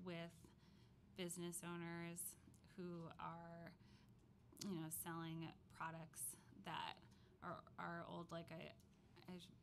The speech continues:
always like to use, like, the Russ and Daughters example. It's a company that has been around for a hundred years, um, and they have adapted their product line over time, and we've supported them through, um, some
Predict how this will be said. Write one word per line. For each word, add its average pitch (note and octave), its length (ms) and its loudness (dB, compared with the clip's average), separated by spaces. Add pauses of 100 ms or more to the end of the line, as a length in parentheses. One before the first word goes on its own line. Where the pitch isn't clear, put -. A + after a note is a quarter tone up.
(160)
always F#3 280 4
like D#3+ 220 -2
to F3 60 -2
use, E3+ 340 0
like, E3 220 -6
the F3+ 180 0
Russ - 160 -2
and C#3 140 0
Daughters D3+ 420 -2
example. F3 720 0 (260)
It's F#3+ 180 2
a - 60 -8
company E3+ 420 6
that E3 160 0
has E3+ 240 0
been D#3+ 160 0
around D3+ 560 2
for B2 160 -2 (640)
a F3 80 8
hundred E3 560 0
years, D3 640 -2 (400)
um, D#3+ 320 8 (160)
and E3+ 160 6
they E3+ 160 4
have E3 240 0 (160)
adapted D#3+ 560 0
their D#3+ 240 -2
product - 320 2
line E3 240 2
over E3 240 0
time, E3 480 2
and E3+ 160 6
we've E3+ 160 2
supported E3+ 640 -2
them E3+ 400 0 (480)
through, E3+ 560 0
um, - 320 0 (240)
some E3 320 4